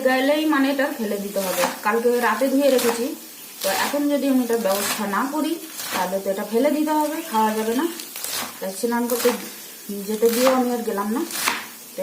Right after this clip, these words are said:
এটাকে আমি কুচিয়ে ফ্রাই প্যানে দিয়ে রাখবো। মাছটা ওদিকে ভাজা হয়ে গেছে, ভাপানো হলে তো নষ্ট হবে না। তারপর দেখা যায় কী করে। কুচিয়ে নিলাম, ধুয়েই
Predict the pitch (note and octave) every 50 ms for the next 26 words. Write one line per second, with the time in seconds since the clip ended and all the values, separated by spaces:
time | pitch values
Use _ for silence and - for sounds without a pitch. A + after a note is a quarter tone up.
0 | F#3+ F#3 - G#3+ G#3+ - A3+ A3+ A#3 C4+ D#4 D#4+ - - D#4+ - - - - -
1 | - - - - - - - - - G#3 G#3+ - B3 C4+ D#4+ E4+ E4+ - - -
2 | - - - G3+ G3 G3 G#3+ G#3 G#3 - - G3+ G3 G#3+ A3+ A3 A3+ A3+ A3+ A3+
3 | D#4+ - - - - - - - F#3 F#3 - - G#3+ G3 G3+ A3 A3+ A3 G3 F#3+
4 | F#3+ G3+ G#3 G#3 G#3+ A3+ A#3 A#3 D4+ E4+ - - - - - - - - - -
5 | - - - - - - - - - - - - - - - - - - - -
6 | - - - - - F3 - A3 A3 - G3+ G3+ G3+ A3+ A#3+ B3+ A#3 B3 A#3 B3+
7 | C#4 C#4+ C#4 D4 D4 C#4+ C4+ B3+ B3+ - - D4 C#4+ D#4 E4 F4+ G#4+ G4+ - -
8 | - - - - - - - - - - - - - - F#3+ F#3+ F#3+ G3+ G3+ G3
9 | G3+ G3 F#3+ F#3 E3 E3 D#3 D#3 - - - - A#3 - - - - - - -
10 | - - - - - - - - - - F#3 F3+ - F3+ E3 E3 D#3+ D#3+ - -
11 | - F3+ - - F#3 F3+ - G3 G3 G3+ G3+ G#3+ A3 B3+ C#4+ E4 - - - -
12 | - - - - - - - - - - - - - - - - - - - -
13 | - - - - - G3+ F3 F#3 F3+ G3 G3 G3 A3+